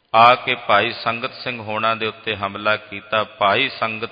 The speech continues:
ਸਿੰਘ ਔਰ ਭਾਈ ਸੰਤ ਸਿੰਘ ਜੀ ਲੜਦਿਆਂ ਲੜਦਿਆਂ ਅੱਜ ਦੇ ਦਿਨ ਸ਼ਹਾਦਤ ਦਾ ਜਾਮ ਪ੍ਰਾਪਤ ਕਰ ਗਏ। ਅੱਜ ਭਾਈ ਸੰਗਤ ਸਿੰਘ ਹੋਣਾ ਦਾ ਸ਼ਹੀਦੀ ਦਿਹਾੜਾ ਵੀ ਹੈ। ਉਹਨਾਂ ਸਮੂਹ ਸ਼ਹੀਦਾਂ ਨੂੰ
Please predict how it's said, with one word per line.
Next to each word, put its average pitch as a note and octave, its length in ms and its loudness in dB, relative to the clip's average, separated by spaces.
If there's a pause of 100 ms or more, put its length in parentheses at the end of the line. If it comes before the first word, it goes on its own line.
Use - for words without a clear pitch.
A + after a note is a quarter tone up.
(140)
ਸਿੰਘ A2 300 -8
ਔਰ G#2+ 140 -8
ਭਾਈ G#2 360 -2
ਸੰਤ A2+ 320 -6 (160)
ਸਿੰਘ G#2 220 -10
ਜੀ F#2+ 260 -16 (800)
ਲੜਦਿਆਂ A#2 500 2
ਲੜਦਿਆਂ G#2 520 0
ਅੱਜ G#2 160 -2
ਦੇ G2+ 220 -6
ਦਿਨ F#2+ 380 -10 (560)
ਸ਼ਹਾਦਤ G2+ 600 -2
ਦਾ G2 200 -2
ਜਾਮ F2+ 320 -4
ਪ੍ਰਾਪਤ F2+ 500 -6
ਕਰ F#2+ 240 -6
ਗਏ। G#2 200 -8 (160)
ਅੱਜ A2+ 120 -2
ਭਾਈ G2 440 -2 (140)
ਸੰਗਤ G#2 320 -6
ਸਿੰਘ A2 280 -12
ਹੋਣਾ G2 340 -8
ਦਾ G2 140 -8
ਸ਼ਹੀਦੀ F#2+ 520 -12
ਦਿਹਾੜਾ F2 560 -12
ਵੀ E2 200 -20
ਹੈ। - 200 -20 (2750)
ਉਹਨਾਂ C#3+ 300 4
ਸਮੂਹ C3 400 -6
ਸ਼ਹੀਦਾਂ A2 600 0
ਨੂੰ A2 260 -6